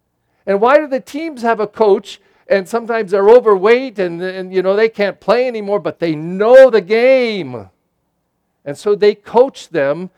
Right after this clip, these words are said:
to use their gifts to the best, both individually and as a team.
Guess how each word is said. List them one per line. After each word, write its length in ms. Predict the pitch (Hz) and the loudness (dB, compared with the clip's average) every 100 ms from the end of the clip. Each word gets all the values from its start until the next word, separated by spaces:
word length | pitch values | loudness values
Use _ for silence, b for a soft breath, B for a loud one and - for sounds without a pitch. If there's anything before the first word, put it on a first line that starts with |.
| _ _ _ _ | _ _ _ _
to 100 | - | -12
use 360 | 180 196 240 196 | -10 -8 -10 -8
their 140 | 196 | -8
gifts 340 | 143 165 170 - | -4 -6 -6 -16
to 180 | - | -16
the 120 | 156 165 | -14 -10
best, 600 | 208 269 147 - _ _ - | -8 -8 -8 -12 _ _ -8
both 200 | 160 151 | -8 -8
individually 640 | 139 127 175 185 175 175 | -12 -4 -4 -4 -8 -8
and 100 | 156 | -8
as 140 | 139 131 | -14 -20
a 60 | |
team. 420 | _ 151 131 104 | _ -20 -20 -20